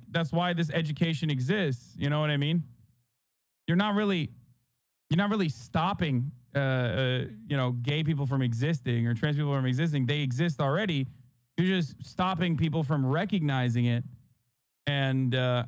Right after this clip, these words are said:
I guess that's, I guess, like, that is kind of the point for a lot of conservatives. That's why, like, Ben Shabibo now says, uh, something along the lines of, like,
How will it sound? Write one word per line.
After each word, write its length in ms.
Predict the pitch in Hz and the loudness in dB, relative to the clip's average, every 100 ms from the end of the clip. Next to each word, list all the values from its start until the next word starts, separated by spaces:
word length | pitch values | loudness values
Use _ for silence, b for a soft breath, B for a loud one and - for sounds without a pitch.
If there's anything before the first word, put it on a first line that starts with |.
| - | -2
I 100 | 165 | -2
guess 240 | 202 220 | 0 -2
that's, 460 | 196 196 - - - - - _ _ _ - - - _ _ _ _ _ _ _ - | -2 -4 -6 -16 -20 -20 -20 _ _ _ -14 -14 -20 _ _ _ _ _ _ _ -6
I 60 | 262 | -4
guess, 240 | 370 - | -4 -2
like, 180 | 285 214 - - - | -4 -4 -8 -20 -6
that 140 | 208 | -2
is 160 | 240 262 | -2 -4
kind 280 | - 202 220 | 0 2 2
of 80 | 185 | 0
the 60 | |
point 300 | 143 160 208 | 0 0 2
for 100 | 196 | 2
a 40 | 175 | 0
lot 140 | 170 | 0
of 60 | 165 | 0
conservatives. 500 | 147 160 185 214 175 | 0 0 0 2 0
That's 140 | 151 | 0
why, 120 | 180 | 0
like, 180 | 170 147 | 0 0
Ben 160 | 147 156 | -2 0
Shabibo 480 | 165 147 151 165 | 0 0 0 0
now 520 | 139 123 127 143 185 - - _ _ _ _ _ _ _ | 2 2 2 2 0 -2 -14 _ _ _ _ _ _ _
says, 540 | - 156 147 156 147 135 | -2 0 2 0 0 -2
uh, 260 | 151 143 | 0 0
something 320 | 131 160 151 | 0 0 0
along 280 | 151 139 147 | 0 0 0
the 60 | 143 | 0
lines 260 | 135 147 | 0 0
of, 80 | 143 | 0
like, 200 | 139 131 | 0 -2